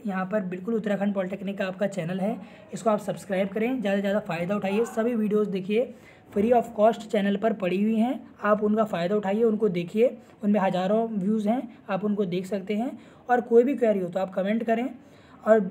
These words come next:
जैसे ही आपका भी site पर information आएगी तो उसको भी हम आपके लिए लेकर आएंगे, और ब्राउचर है उसकी information भी आपके लिए लेकर आएंगे,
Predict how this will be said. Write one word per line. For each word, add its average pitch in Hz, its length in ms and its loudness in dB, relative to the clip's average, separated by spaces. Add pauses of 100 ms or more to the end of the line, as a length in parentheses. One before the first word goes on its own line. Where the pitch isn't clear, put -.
(140)
जैसे 214 320 4
ही 262 120 2
आपका 226 340 4
भी 233 200 2
site 202 380 -2
पर 233 160 2
information 214 560 2
आएगी 220 160 0
तो 220 140 0
उसको 214 200 -2
भी 220 100 2
हम 226 100 2
आपके 208 300 -2
लिए 214 120 2
लेकर 214 280 0
आएंगे, 208 340 0 (480)
और 214 200 6
ब्राउचर 190 760 0
है 233 140 2
उसकी 202 300 -2
information 202 540 -2
भी 220 80 4
आपके 214 240 0
लिए 226 100 4
लेकर 214 260 4
आएंगे, 214 300 2